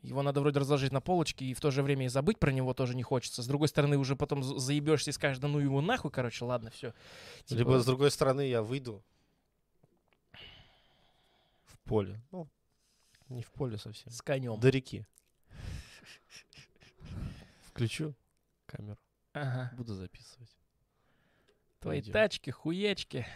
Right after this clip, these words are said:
Speaker 2: Да.
Speaker 1: Э, мне этот мир уже абсолютно понятен.
Speaker 2: Да.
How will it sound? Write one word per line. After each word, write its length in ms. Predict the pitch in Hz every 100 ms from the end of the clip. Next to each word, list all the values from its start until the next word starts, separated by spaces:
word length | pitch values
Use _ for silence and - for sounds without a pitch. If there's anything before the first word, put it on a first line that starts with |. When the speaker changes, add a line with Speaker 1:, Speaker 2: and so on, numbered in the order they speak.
| - -
Speaker 2:
Да. 240 | 113 117 - _ _ _ _ - -
Speaker 1:
Э, 60 | 160 - - 160 _ _ -
мне 220 | 156 233
этот 200 | 220 165
мир 200 | 208 208
уже 160 | 139 135
абсолютно 440 | 135 190 226 151
понятен. 540 | - 127 135 127 110 117
Speaker 2:
Да. 260 | 135 135